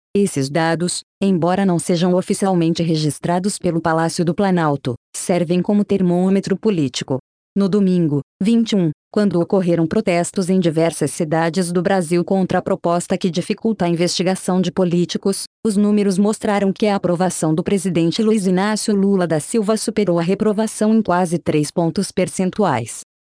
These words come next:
Lula compartilhou em suas redes sociais imagens das mobilizações e afirmou:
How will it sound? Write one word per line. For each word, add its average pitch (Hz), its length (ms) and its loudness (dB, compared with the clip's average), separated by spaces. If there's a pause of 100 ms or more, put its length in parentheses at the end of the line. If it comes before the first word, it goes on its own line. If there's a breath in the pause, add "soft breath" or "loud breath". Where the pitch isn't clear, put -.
(100)
Lula 226 360 2
compartilhou 175 720 0
em 160 80 2
suas 226 340 -2
redes 180 400 0
sociais 165 540 0
imagens 170 560 0
das 185 160 0
mobilizações 190 960 0
e 190 160 2
afirmou: 180 480 0